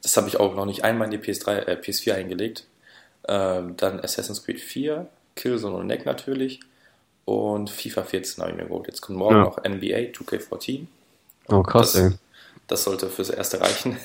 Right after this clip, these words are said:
Speaker 1: <laughs>
Speaker 2: Ja. Reicher Student.
Speaker 1: Ach ja, man, man gönnt sich ja sonst nix, ne? <laughs> Nee, und dann hab ich als allererstes fifa vierzehn eingelegt, weil ich mit meinem Bruder direkt mal eine Runde zocken wollte.
Speaker 2: Mhm.
Speaker 1: Ja, also ich war,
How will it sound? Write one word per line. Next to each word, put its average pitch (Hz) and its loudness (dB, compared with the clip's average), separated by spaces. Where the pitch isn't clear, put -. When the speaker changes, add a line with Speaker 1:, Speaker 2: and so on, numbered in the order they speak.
Speaker 1:
<laughs> - -4
Speaker 2:
Ja. 113 12
Reicher 151 12
Student. 151 8
Speaker 1:
Ach - 0
ja, 82 2
man, 87 -4
man 87 -4
gönnt 95 4
sich 101 0
ja 92 6
sonst 101 6
nix, - 2
ne? 101 -2
<laughs> 160 4
Nee, 101 2
und 95 -2
dann 101 2
hab 101 -2
ich - -2
als 95 0
allererstes 117 0
fifa 127 -2
vierzehn 101 -4
eingelegt, 101 -2
weil 98 0
ich - -10
mit 101 -10
meinem 92 -6
Bruder 101 -2
direkt 92 -6
mal 87 -2
eine 87 -12
Runde 98 -8
zocken - -6
wollte. 107 -6
Speaker 2:
Mhm. 107 0
Speaker 1:
Ja, 87 -2
also 90 0
ich - -4
war, 104 8